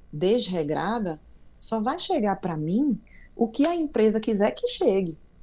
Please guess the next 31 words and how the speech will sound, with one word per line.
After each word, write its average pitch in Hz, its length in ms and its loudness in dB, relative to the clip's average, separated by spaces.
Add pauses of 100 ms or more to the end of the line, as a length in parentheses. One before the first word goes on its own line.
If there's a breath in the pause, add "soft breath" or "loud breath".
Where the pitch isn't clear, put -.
(200)
porque 226 220 0
ela 214 100 2
vai 196 140 0
criar 190 240 -2
o - 20 -2
que 202 60 -4
a 208 60 -4
gente 208 220 -2
chama 190 180 -2
de 202 60 0
profiling, 196 600 2
que 175 100 -4
é 170 40 2
o 180 60 0
perfilamento. 202 760 -2 (400 loud breath)
Então, 214 220 0
a 302 40 2
gente 285 160 0
precisou 240 460 2
trazer 196 600 2
a 233 100 4
Lei 202 220 4
Geral 202 240 0
de 196 60 -10
Proteção 214 380 -6
de 226 80 -6
Dados 175 280 -6
pra 185 120 -2
estabelecer 190 600 2
algumas 160 320 0
diretrizes 156 800 0